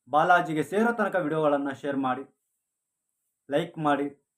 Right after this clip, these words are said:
ನಿಮ್ಮ ಅಭಿಪ್ರಾಯಗಳು ಏನಿದ್ರು ಸರಿ, ಆ, ಕಾಮೆಂಟ್ ಮಾಡಿ. ಇನ್ನ ವಿಷಯಕ್ಕೆ ಬಂದ್ರೆ,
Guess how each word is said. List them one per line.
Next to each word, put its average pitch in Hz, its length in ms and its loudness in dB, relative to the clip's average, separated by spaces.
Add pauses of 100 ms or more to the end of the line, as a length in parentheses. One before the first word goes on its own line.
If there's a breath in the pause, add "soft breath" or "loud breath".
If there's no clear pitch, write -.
(1080)
ನಿಮ್ಮ 147 200 -2
ಅಭಿಪ್ರಾಯಗಳು 156 460 0
ಏನಿದ್ರು 160 400 -4
ಸರಿ, 156 220 -4 (1600)
ಆ, 120 380 -6 (240)
ಕಾಮೆಂಟ್ 160 380 -2
ಮಾಡಿ. 143 220 -2 (2250)
ಇನ್ನ 180 140 -4 (640)
ವಿಷಯಕ್ಕೆ 208 360 -4
ಬಂದ್ರೆ, 160 580 -2